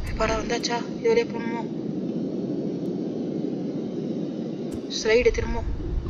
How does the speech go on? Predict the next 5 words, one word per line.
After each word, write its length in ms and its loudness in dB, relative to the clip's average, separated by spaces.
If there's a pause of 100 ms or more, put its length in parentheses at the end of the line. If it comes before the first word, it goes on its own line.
சறுக்கு 360 -2
மரம். 280 -2 (3250)
அப்பாடா, 560 4 (1120)
வந்துட்டோம்டா. 440 0 (1080)
விடிஞ்சிருச்சு. 400 2